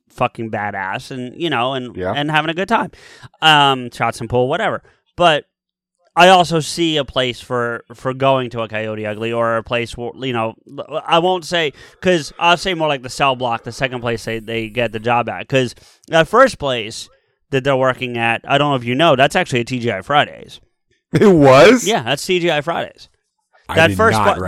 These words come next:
Speaker 2: recognize
Speaker 1: first
Speaker 2: that.
Speaker 1: bar where, where, where, where Brian gets the job and meets Doug for the first time is T G I Fridays. They just didn't put the Friday, they, they didn't have the branding rights, to my understanding of it, or the, or it was very low. Branding wasn't the way it is now in movies.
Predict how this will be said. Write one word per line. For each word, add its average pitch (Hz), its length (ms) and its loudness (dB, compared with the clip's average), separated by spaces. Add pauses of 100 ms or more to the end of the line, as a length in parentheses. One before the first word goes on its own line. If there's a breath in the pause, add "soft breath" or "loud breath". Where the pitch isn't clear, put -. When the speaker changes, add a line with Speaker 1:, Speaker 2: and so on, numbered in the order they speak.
Speaker 2:
recognize 170 140 -2
Speaker 1:
first 190 280 0
Speaker 2:
that. - 40 -
Speaker 1:
bar 175 220 4
where, 135 240 0
where, 139 300 0
where, 135 460 0
where 131 360 0
Brian 139 500 0
gets 139 240 -2
the 127 120 -10
job 135 320 0
and 117 160 -8
meets 127 260 -6
Doug 131 300 0
for 123 100 -8
the 117 100 -8
first 123 240 -8
time 135 240 -4
is 107 140 -14
T 123 160 -10
G 110 100 -8
I 104 100 -6
Fridays. - 400 -12 (680)
They 165 140 4
just 170 180 0
didn't 185 220 -4
put 175 180 -2
the 156 60 -8
Friday, 151 340 0
they, 147 180 -2
they 147 180 0
didn't 165 220 0
have 147 140 -4
the 135 60 -2
branding 147 520 0
rights, 117 300 -4
to 123 120 -8
my 139 240 0
understanding 117 500 -6
of 117 140 -2
it, 120 60 -2
or 123 120 -2
the, 123 100 -8
or 127 200 -4
it 127 80 -6
was 127 100 -6
very 135 240 -2
low. 127 300 -4
Branding 147 420 -2
wasn't 131 240 -6
the 123 80 -4
way 127 160 -2
it 120 100 -4
is 120 180 0
now 120 340 -2
in 113 100 -10
movies. 107 380 -12